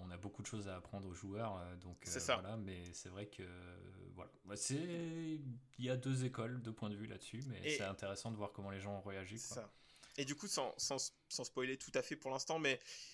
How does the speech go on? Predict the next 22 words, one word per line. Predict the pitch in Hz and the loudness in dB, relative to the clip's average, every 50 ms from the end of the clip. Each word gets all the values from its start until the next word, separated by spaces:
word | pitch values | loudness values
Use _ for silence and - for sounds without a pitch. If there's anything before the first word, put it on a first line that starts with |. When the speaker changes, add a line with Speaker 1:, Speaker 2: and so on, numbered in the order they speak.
| - - - - - - | -16 -18 -20 -20 -16 -6
Speaker 2:
du | 135 139 | -6 -4
coup, | 135 - 202 | -2 0 2
c'est | - - 156 143 139 135 135 | 6 8 10 10 10 8 6
cette | 135 - 139 - | 4 2 0 4
phase, | - - 147 156 156 147 | 8 10 10 10 10 6
euh, | 143 143 135 135 135 135 135 135 131 | 4 6 6 6 6 6 6 6 8
la, | 127 131 123 | 10 10 10
la, | 113 127 127 127 123 127 127 | 12 10 10 10 8 8 8
la | 127 127 | 6 6
phase | - - 151 151 - | 8 8 8 8 6
qui | - - | 2 -2
est | 131 | -2
juste | - 147 143 - | -2 -2 4 6
avant | 143 131 131 | 6 6 8
l'acte | 135 135 131 - - 135 | 6 4 4 4 0 -2
final | - - 143 139 139 143 139 | -2 0 6 8 8 8 8
où | 131 120 120 117 120 | 6 2 -2 -2 -2
on | 120 | 0
reprend | 117 127 - - - - | 2 0 0 2 2 0
le | 131 127 123 | 0 0 0
contrôle | - 123 120 - - 131 127 | -2 -6 -6 -2 -2 -2 -2
de, | 123 123 123 123 123 120 120 120 | 0 -2 0 0 2 2 2 2